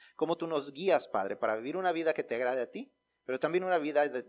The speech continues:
de, llena de tus bendiciones. Te pedimos, Padre, que hables a nuestras vidas, a nuestras mentes y a nuestros corazones.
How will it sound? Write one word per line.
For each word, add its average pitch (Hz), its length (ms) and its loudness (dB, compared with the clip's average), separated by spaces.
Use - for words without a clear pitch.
de, 110 300 -6
llena 143 240 0
de 131 100 0
tus 117 220 -14
bendiciones. 104 760 -12
Te - 80 -20
pedimos, 123 320 -6
Padre, 143 300 4
que 135 80 0
hables 131 240 -2
a - 20 -6
nuestras 110 340 -8
vidas, 160 380 0
a 120 40 -10
nuestras 107 260 -14
mentes 143 340 -12
y 131 40 -6
a - 20 -4
nuestros 110 260 -16
corazones. 180 680 -6